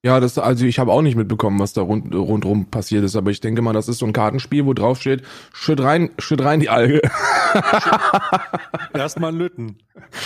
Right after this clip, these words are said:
Speaker 1: Erstmal ein Lütten. Das ist, äh, auch gerade, ich fand das, ich fand das auch sehr, sehr, sehr, sehr, ähm, wie nennt man das? Das hat den Zeitgeist einfach getroffen. Wenn wir uns in der Corona-Pandemie bewegen, was ja immer noch der Fall ist,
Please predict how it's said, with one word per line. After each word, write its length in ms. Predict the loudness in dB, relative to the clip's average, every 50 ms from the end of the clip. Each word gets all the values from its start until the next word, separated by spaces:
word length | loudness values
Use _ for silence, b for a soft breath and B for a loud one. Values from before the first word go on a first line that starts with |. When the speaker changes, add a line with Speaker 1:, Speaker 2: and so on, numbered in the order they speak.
| B B B B B -4
Speaker 1:
Erstmal 340 | -4 -2 0 0 2 2
ein 40 | 4
Lütten. 400 | 2 2 0 0 0 -2 -2 -2 B B B B B B
Das 180 | B -2 -2 0
ist, 160 | 0 0 2
äh, 60 | 2
auch 200 | 4 2 2 2
gerade, 300 | 0 0 2 2 2 0 -2 -6 -18 -18
ich 60 | -12
fand 200 | -6 -6 -2 0
das, 160 | -2 -2 -2 -4
ich 80 | -6
fand 180 | -4 -2 0 0
das 120 | 0 0
auch 120 | -2 -4 -2
sehr, 280 | 0 0 0 2 2
sehr, 340 | 2 2 4 4 2 2 0
sehr, 320 | 0 -2 0 2 2 2 4
sehr, 480 | 4 4 4 4 4 4 2 2 0 0
ähm, 420 | -2 0 0 0 0 0 0 -2 -6 -10 _ -12
wie 160 | -8 -4 -2
nennt 140 | -2 -2 0
man 100 | -2 -2
das? 60 | -2 -2
Das 80 | -2
hat 80 | -2 0
den 140 | -2 -2 -2
Zeitgeist 540 | -2 -2 -2 -2 0 0 0 0 0 0 -2
einfach 260 | -4 -2 -4 -4 -6
getroffen. 520 | -6 -8 -6 -6 -6 -6 -4 -2 -2 0
Wenn 140 | 0 2 2
wir 100 | 2 2
uns 180 | 2 0 0 -2
in 100 | 0 2
der 220 | 2 2 2 0 B B B B B B B -6
Corona-Pandemie 1040 | -2 0 2 2 2 2 2 0 -2 -2 0 2 2 2 4 4 2 2 0 -2 B B B B B -4
bewegen, 480 | -2 -2 2 2 4 4 4 2 2
was 160 | 0 0 0
ja 80 | 0 -2
immer 200 | 0 0 0 2
noch 140 | 0 0 0
der 120 | -2 -2
Fall 220 | -2 0 0 2 2
ist, 200 | 2 0 -2